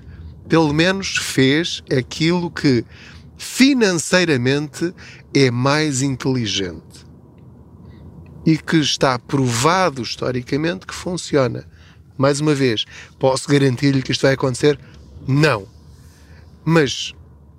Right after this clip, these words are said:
o que é que tem a perder? É assim tanto?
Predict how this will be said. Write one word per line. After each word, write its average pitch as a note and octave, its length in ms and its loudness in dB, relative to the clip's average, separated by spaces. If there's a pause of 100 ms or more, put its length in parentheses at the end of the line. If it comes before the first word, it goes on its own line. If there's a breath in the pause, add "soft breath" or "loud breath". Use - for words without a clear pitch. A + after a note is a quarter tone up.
(420)
o - 100 -6
que - 120 2
é F3+ 40 0
que - 80 -8
tem F3+ 280 0
a - 240 -2 (180)
perder? D3 720 2
É D3+ 200 2
assim D#3 380 -4 (220)
tanto? D3 580 0